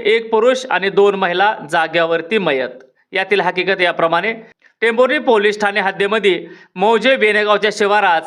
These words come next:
आज दिनांक चार एक दोन हजार सव्वीस रोजी तीन वाजून तीस वाजण्याच्या सुमारास पुणे सोलापूर नॅशनल हायवेवरती सिक्स्टी फाय वरती झालेल्या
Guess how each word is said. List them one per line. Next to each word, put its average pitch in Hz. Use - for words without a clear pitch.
आज 220
दिनांक 214
चार 214
एक 196
दोन 185
हजार 180
सव्वीस 175
रोजी 185
तीन 262
वाजून 226
तीस 226
वाजण्याच्या 185
सुमारास 196
पुणे 226
सोलापूर 214
नॅशनल 202
हायवेवरती 202
सिक्स्टी 220
फाय 247
वरती 208
झालेल्या 180